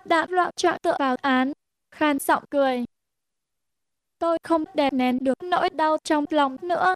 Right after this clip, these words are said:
tiến lên ôm chặt lấy huynh ấy. Đây là bờ vai quen thuộc từ nhỏ, giống phụ thân, giống ca ca, nhưng lại vẫn khác biệt.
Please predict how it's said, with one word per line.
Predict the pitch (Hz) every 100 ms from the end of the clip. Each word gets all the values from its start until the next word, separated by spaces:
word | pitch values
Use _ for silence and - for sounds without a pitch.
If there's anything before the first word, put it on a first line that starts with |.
| - _ _ -
tiến | 269 262
lên | 311 311
ôm | 302 320 311 -
chặt | 311 294
lấy | 269 262
huynh | - 359 349
ấy. | 254 247 285 - _ _ _ _ _ _ _ _ _ _ _ -
Đây | 302 311
là | 285 240
bờ | 269 269
vai | 311 320
quen | 330 320 -
thuộc | 311 -
từ | 277 247
nhỏ, | 285 277 214 208 - _ _
giống | 269 254 254 262
phụ | - 359
thân, | 311 330 311 294 _ _ -
giống | 247 254 254 -
ca | 311 311
ca, | 302 302 294 - _ _
nhưng | 311 302 302
lại | 330 320
vẫn | 320 330
khác | - 330 294
biệt. | 294